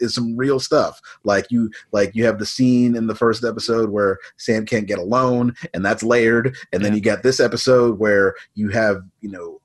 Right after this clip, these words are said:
Speaker 1: Isaiah Bradley, you know, showing his P T S D with the experiences that he's gone through. And, and then you have the scene where, like, the cops pull up on, <laughs> on Falcon and, and Winter Soldier.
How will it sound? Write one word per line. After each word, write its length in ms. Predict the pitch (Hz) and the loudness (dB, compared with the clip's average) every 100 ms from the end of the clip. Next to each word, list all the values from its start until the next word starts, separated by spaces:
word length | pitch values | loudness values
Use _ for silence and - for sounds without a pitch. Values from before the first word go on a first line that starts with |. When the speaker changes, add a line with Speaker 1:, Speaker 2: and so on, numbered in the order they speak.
| - | -8
Speaker 1:
Isaiah 320 | 104 104 117 | -6 -2 -4
Bradley, 640 | 95 110 110 110 107 104 - | -2 -2 0 -2 -2 -4 -8
you 80 | 101 | -10
know, 320 | 90 87 87 - _ _ - | -10 -10 -14 -20 _ _ -8
showing 320 | - 110 101 | -2 -2 -2
his 160 | 107 | -8
P 160 | - 113 | -8 -8
T 160 | - 113 | -4 -4
S 100 | - | -2
D 140 | 117 | -6
with 120 | 101 | -6
the 80 | 98 | -10
experiences 420 | 92 113 107 98 | -8 -6 -6 -6
that 100 | 98 87 | -10 -6
he's 160 | 117 | -8
gone 300 | 104 117 113 | -2 -2 -2
through. 380 | 110 117 110 107 - - | -4 -2 -2 -4 -8 -14
And, 220 | 95 90 87 95 | -10 -10 -10 -10
and 400 | 95 92 92 90 _ | -8 -6 -8 -12 _
then 180 | 107 110 | -6 -6
you 120 | 110 107 | -6 -4
have 480 | 110 101 98 95 - - _ | -4 -2 -4 -8 -14 -20 _
the 100 | 98 92 | -8 -8
scene 340 | - 113 107 | -4 -2 -2
where, 160 | 104 98 92 | -2 -4 -6
like, 160 | 92 - | -10 -10
the 60 | - | -8
cops 360 | - 113 110 | -4 -6 -6
pull 240 | - 123 113 | -4 0 2
up 200 | 123 107 | 0 0
on, 340 | 101 98 95 - - - | 0 0 -4 -8 -6 -6
<laughs> 260 | - - - | -4 -2 0
on 260 | 131 120 | 0 0
Falcon 540 | 123 127 139 131 120 127 | -2 -2 0 -2 -4 -2
and, 240 | 123 120 120 | 0 0 -2
and 180 | 131 135 | -4 0
Winter 200 | 156 139 | 0 0
Soldier. 500 | 135 170 143 104 107 | 0 -2 -2 -4 -6